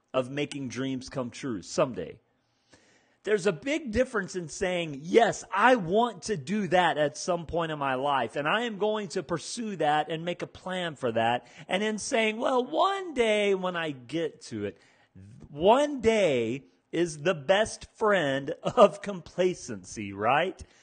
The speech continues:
Someday and one day are the best friends. They walk hand in hand with complacency. Big mind,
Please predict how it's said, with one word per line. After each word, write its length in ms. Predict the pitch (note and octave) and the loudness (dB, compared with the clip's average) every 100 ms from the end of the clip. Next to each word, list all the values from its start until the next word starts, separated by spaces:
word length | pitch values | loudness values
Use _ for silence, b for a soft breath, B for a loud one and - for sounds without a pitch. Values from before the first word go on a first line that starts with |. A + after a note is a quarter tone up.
| b b b b b | b b b b b
Someday 960 | - - A#3 A#3 C4+ G#3+ G3+ G3 G3+ G#3+ | -10 -4 2 2 2 0 2 4 2 0
and 300 | F#3+ F#3+ F3+ | -2 -2 0
one 380 | G3 A3 A3 | 2 2 0
day 360 | F3 D#3+ D#3 E3+ | 0 4 4 4
are 300 | F3 F#3 G3 | 4 4 4
the 320 | F3+ G#3 A3 | 0 -4 -4
best 400 | F#3+ G#3 G#3+ - | 0 2 2 -2
friends. 560 | - A3+ G3 F3+ E3+ D3 | -10 -4 -2 -2 -4 0
They 180 | F#3 G3 | 2 2
walk 460 | F#3 G3+ A3+ A3+ | 4 6 6 2
hand 380 | - A3 G#3+ G3+ | -6 -4 -4 -2
in 120 | F#3+ | -4
hand 520 | F#3+ G3+ G3 F3+ D#3+ | -2 0 0 -2 -4
with 240 | D3+ D#3+ - | -4 -6 -6
complacency. 1040 | F3 C#3+ - F3 - - D#2 - D2+ E2 _ _ _ _ _ _ _ b b b b b b C3+ | -12 -10 -4 -4 -4 -12 -16 -16 -20 -20 _ _ _ _ _ _ _ b b b b b b 0
Big 320 | D3+ F#3 G3 | 4 6 4
mind, 760 | F3 E3+ F3 B2+ A2 A2+ A#2 | 0 0 0 -2 -4 -8 -10